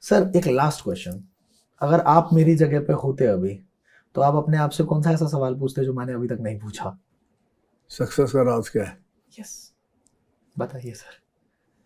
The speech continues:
Speaker 2: हर पल, हर लम्हे, चौबीस घंटे माता वैष्णो देवी का नाम हमारे होठों पर रहता है। और हर वक्त धन्यवाद देते हैं, "तूने सबसे पहले इंसान बनाया,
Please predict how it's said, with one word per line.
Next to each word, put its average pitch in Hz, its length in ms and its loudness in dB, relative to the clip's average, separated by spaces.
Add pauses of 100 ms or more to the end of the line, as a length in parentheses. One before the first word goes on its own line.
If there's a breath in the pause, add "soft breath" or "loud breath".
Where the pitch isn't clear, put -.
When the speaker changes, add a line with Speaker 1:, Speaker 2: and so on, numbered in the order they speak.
(720)
Speaker 2:
हर 131 240 -4
पल, 131 340 -2
हर 120 180 -2
लम्हे, 110 300 -4 (920)
चौबीस 127 320 2
घंटे 104 460 -2 (1500)
माता 117 320 -6
वैष्णो 113 460 -4
देवी 107 140 -2
का 104 300 -12 (1200)
नाम 120 220 -2
हमारे 110 240 -4
होठों 104 300 -4
पर 98 60 -6
रहता 92 180 -14
है। - 100 -20 (1600)
और 117 220 -4
हर 127 140 0
वक्त 131 260 2
धन्यवाद 120 380 4
देते 107 240 -2
हैं, 98 260 -10 (1120)
"तूने 123 240 -2
सबसे 123 300 -4
पहले 120 220 2
इंसान 113 400 -2
बनाया, 101 340 -4